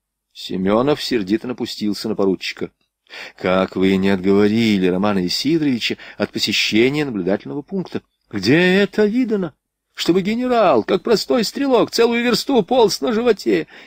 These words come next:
кипятился полковник, наблюдая в бинокль за двумя серыми фигурами, ползущими далеко впереди русских окопов. Янжиевский старался как мог успокоить полковника. Всё же оба провели весьма тревожный час, пока, наконец, Кондратенко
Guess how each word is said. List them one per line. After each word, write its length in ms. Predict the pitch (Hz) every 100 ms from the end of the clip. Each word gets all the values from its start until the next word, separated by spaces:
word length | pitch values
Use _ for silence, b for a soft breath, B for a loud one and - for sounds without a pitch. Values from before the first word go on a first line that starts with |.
| -
кипятился 520 | - - 143 127 -
полковник, 560 | 107 - 226 196 - - b _
наблюдая 540 | 104 104 101 101 185 165
в 60 |
бинокль 360 | 135 135 151 113
за 120 | 90
двумя 460 | 92 95 156 175 165
серыми 500 | - 139 151 135 123
фигурами, 600 | - 113 139 123 98 B B
ползущими 680 | - 82 87 156 - - 123
далеко 400 | 90 85 151 175
впереди 460 | - 139 139 131 131
русских 460 | 117 - - -
окопов. 460 | - - - - - _ _ _ _ _ _ _ _ _ _ _ _ _ _ _ B B B B -
Янжиевский 800 | 101 104 101 110 131 151 - 110
старался 440 | - 104 101 -
как 180 | 131 -
мог 160 | 131 131
успокоить 680 | - 131 - 110 101 92
полковника. 600 | 101 95 101 92 95 - _ _ _ _ _
Всё 320 | - 185 214
же 200 | 139 110 -
оба 320 | 208 190 185
провели 340 | 175 175 185
весьма 380 | 147 104 151 175
тревожный 520 | - 110 180 107 95
час, 380 | - 135 160 -
пока, 300 | - 92 104
наконец, 420 | 92 90 123 -
Кондратенко 600 | 104 87 85 110 107 104